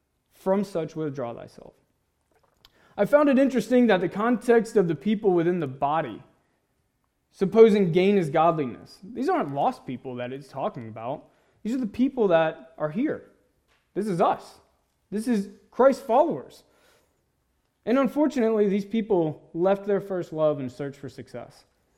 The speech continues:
which leads me to my first point, success through contentment. And you'll see a subcategory there, uh, A being godliness and contentment. And we find that in verses six and eight.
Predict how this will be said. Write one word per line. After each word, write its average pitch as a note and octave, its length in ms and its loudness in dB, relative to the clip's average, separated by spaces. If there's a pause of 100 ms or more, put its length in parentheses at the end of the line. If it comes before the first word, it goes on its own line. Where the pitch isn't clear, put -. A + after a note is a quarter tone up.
(240)
which F#3+ 220 -2
leads A3+ 280 2
me A3+ 120 2
to G3+ 60 2
my F3 120 0
first E3+ 400 -4
point, E3 300 -4
success A#3+ 500 -2
through A3+ 500 2 (160)
contentment. E3 680 -8 (1120)
And F#3+ 140 2
you'll A3 80 8
see B3 240 4
a A#3 40 6
subcategory F#3 840 2
there, D3+ 380 0 (920)
uh, D3+ 260 4 (100)
A G#3+ 240 8
being F#3 280 2
godliness F#3+ 800 2
and E3 240 -4
contentment. C#3 640 -10 (420)
And F#3 140 2
we G#3 80 4
find A3 300 2
that G#3+ 120 2
in G3 120 0
verses F3+ 320 -2
six G3 320 -2
and C#3 120 -8
eight. C#3 400 -8